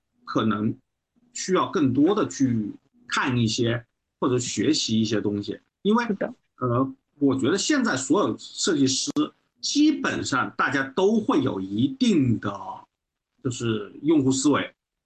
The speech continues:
Speaker 1: 说我会从用户去思考一些东西了。那可能就是在思考用户的时候，我的链路长不长，然后整个系统化的去思考，以及说在系统化的时候，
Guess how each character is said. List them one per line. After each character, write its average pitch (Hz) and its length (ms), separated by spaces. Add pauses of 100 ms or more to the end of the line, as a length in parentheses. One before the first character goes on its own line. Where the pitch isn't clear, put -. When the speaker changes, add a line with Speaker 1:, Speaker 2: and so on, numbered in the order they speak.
Speaker 1:
说 135 140
我 113 160
会 127 340
从 107 220
用 135 160
户 131 100
去 120 140
思 139 160
考 113 160
一 104 60
些 110 100
东 127 160
西 135 80
了。 110 200 (540)
那 147 260
可 104 160
能 104 200
就 170 100
是 147 300 (360)
在 147 520
思 - 200
考 156 140
用 151 160
户 160 100
的 127 100
时 104 100
候， 107 120 (120)
我 107 100
的 107 120
链 147 240
路 139 180
长 107 240
不 143 60
长， 113 460 (360)
然 113 120
后 139 120
整 110 160
个 123 100 (240)
系 226 440
统 95 160
化 117 220
的 98 120
去 - 120
思 120 200
考， - 260 (180)
以 110 160
及 135 180
说 160 140
在 175 120
系 - 160
统 127 160
化 135 160
的 117 100
时 - 80
候， 131 140